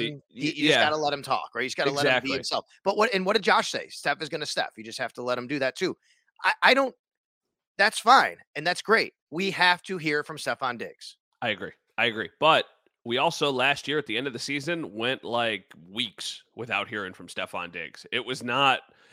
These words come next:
Speaker 2: an every week thing like it used to be. For some reason, he was just not really around and was not in the mood to be chatty, which,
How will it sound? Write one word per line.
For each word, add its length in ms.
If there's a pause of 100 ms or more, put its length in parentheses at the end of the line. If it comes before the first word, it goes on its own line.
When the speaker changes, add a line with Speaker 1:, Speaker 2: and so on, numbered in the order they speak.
(140)
Speaker 2:
an 120
every 300
week 320
thing 540
like 260
it 120
used 240
to 60
be. 240 (360)
For 300
some 280
reason, 640
he 240
was 200
just 280
not 240
really 240
around 640
and 260
was 160
not 240
in 100
the 60
mood 320
to 60
be 140
chatty, 420 (300)
which, 400